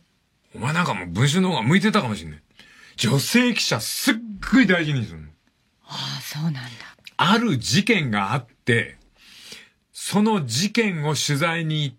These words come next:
Speaker 1: た週刊文春の女性記者、
Speaker 2: うん。
Speaker 1: 何にも持ってない。着替えを。
Speaker 2: うん。
Speaker 1: それを編集部の方から全部買っていいって。パンツからブラジャーから全部買えって。
Speaker 2: おー。
Speaker 1: 飛び出した以上は。
Speaker 2: おー。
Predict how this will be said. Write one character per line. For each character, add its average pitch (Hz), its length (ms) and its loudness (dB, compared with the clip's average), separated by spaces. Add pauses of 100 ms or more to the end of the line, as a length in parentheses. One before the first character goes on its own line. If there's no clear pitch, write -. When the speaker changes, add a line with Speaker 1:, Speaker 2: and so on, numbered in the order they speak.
(160)
Speaker 1:
た 160 280 2 (640)
週 - 380 0
刊 208 260 0
文 196 180 0
春 120 200 -4
の 101 260 -6
女 135 300 0
性 254 320 2
記 - 100 -8
者、 - 180 -4 (140)
Speaker 2:
う 151 40 -6
ん。 120 160 -12 (680)
Speaker 1:
何 254 640 2
に 262 80 6
も 240 140 4
持 214 100 4
っ 220 60 0
て 135 160 -2
な 98 80 -2
い。 76 80 -10 (460)
着 - 160 2
替 143 280 2
え 117 40 0
を。 87 140 -6 (260)
Speaker 2:
う - 20 -6
ん。 131 180 -10 (380)
Speaker 1:
そ 151 120 -2
れ 156 80 4
を 151 220 0 (300)
編 240 320 4
集 233 260 2
部 185 120 0
の 156 100 2
方 147 200 -2
か 151 100 0
ら 143 200 0
全 240 360 2
部 196 80 0
買 139 120 0
っ 117 40 -4
て - 140 -2
い 101 80 0
い - 20 -4
っ - 40 -16
て。 - 180 -20 (100)
パ - 160 -2
ン 156 120 -4
ツ - 140 -12
か 147 80 0
ら 127 80 -2
ブ 113 100 -2
ラ 147 120 0
ジ 139 80 -2
ャ 127 40 2
ー - 20 -2
か - 100 -10
ら 139 60 -2
全 156 260 0
部 147 140 -4
買 - 240 -2
え - 40 -6
っ 113 40 -10
て。 - 200 0
Speaker 2:
お 170 560 2
ー。 - 20 -10
Speaker 1:
飛 151 140 4
び 160 80 0
出 160 120 2
し - 60 -10
た 143 100 0
以 123 140 0
上 120 200 0
は。 92 200 -8
Speaker 2:
お 160 280 -2
ー。 - 20 -14